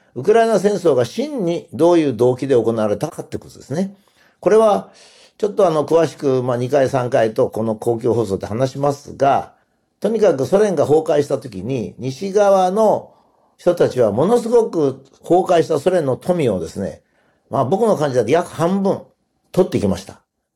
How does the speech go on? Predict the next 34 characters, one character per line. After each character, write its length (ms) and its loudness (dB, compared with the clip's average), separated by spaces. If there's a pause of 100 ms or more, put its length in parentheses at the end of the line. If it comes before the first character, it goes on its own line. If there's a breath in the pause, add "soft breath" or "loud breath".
(100)
で、 200 0
一 280 -4
時 160 -4
ソ 140 0
連 240 2
は、 140 2
も 260 -10
の 280 0
す 100 -6
ご 80 2
く 40 -8
ソ 100 2
連 140 2
っ 20 -6
て 80 -6
い 40 -4
う 20 -4
か、 140 0
崩 200 0
壊 200 0
し 40 -4
た 100 -2
ソ 100 -4
連 120 0
は 100 -2
す 180 -14
ご 160 4
い 60 2
貧 160 -2
乏 120 -4
に 40 -10
な 100 -12
っ 60 -20
て、 120 -20